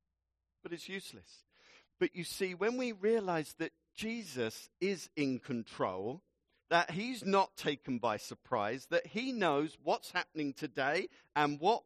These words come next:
is going to happen tomorrow, that he's sovereign over all, then we can start putting our trust in him,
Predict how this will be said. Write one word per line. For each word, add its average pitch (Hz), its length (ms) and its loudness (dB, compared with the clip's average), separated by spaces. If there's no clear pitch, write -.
is 160 200 -6
going 185 340 6
to 156 160 0
happen 143 400 -2
tomorrow, 160 720 0
that 180 160 4
he's 240 260 -4
sovereign 175 840 2
over 196 340 4
all, 170 420 6
then 196 180 8
we 208 140 2
can 208 160 -2
start 220 400 2
putting 202 320 0
our 196 100 0
trust - 400 -10
in 190 140 -6
him, 220 420 -8